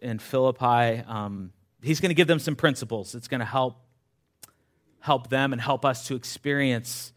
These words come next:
the peace of God and the God of peace. But before we start reading these, I gotta say this.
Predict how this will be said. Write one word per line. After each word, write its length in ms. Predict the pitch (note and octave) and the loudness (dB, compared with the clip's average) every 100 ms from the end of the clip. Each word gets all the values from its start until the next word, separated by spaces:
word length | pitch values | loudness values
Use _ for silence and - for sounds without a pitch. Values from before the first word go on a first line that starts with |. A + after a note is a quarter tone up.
| _ _ _ | _ _ _
the 60 | D3+ | -8
peace 340 | - D3+ B2 | -2 -2 -2
of 140 | C3+ A2+ | -6 0
God 380 | A#2+ A2+ A2+ | 4 6 4
and 260 | A2 G#2+ A2+ | 2 -6 -6
the 100 | A2 | -6
God 460 | G#2 A#2+ A2+ A#2+ A2+ | -2 2 6 4 4
of 340 | A#2 G#2 - | -4 -10 -12
peace. 500 | - B2 G#2 - - A#2+ _ _ _ _ _ - | -14 -12 -10 -12 -14 -16 _ _ _ _ _ -6
But 100 | A#2+ | -4
before 340 | B2 A#2+ D#3+ | -4 0 2
we 100 | F3 | 2
start 280 | E3+ - D3 | 2 2 0
reading 260 | B2+ B2+ A2 | 2 -2 -2
these, 180 | G2 A#2 | -6 -4
I 60 | |
gotta 160 | A2+ A#2 | -2 -2
say 240 | - A2+ | 0 -2
this. 400 | F#2 E2+ - - | -2 -12 -16 -20